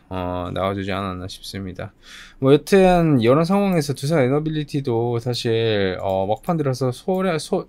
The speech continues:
조금 조정을 보여주고 있는데 이게 뭔가 드라마틱한 타격을 주지는 않았고요.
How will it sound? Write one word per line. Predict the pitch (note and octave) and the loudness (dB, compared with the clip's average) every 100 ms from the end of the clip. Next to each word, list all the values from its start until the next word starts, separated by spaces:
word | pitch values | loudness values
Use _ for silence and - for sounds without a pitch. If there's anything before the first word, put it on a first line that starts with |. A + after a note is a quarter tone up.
| _ | _
조금 | G#3+ B3+ A#3+ F3 | -4 -2 0 0
조정을 | C3 C3+ A#2+ | 0 0 0
보여주고 | C3 B2+ C3+ E3 | -2 -4 -6 -6
있는데 | B2 G2+ C3+ A2+ | -6 -6 -6 -6
이게 | A2 | -6
뭔가 | G#2+ G#2 - | -6 -6 -6
드라마틱한 | C#3+ D#3 E3 - D3 C#3 | -4 -2 -4 -4 -4 -4
타격을 | E3 D#3+ D3 | -6 -4 -4
주지는 | - B2 C3+ A#2+ | -4 -6 -4 -4
않았고요. | G2+ G#2 G#2+ B2 | -4 -8 -8 -10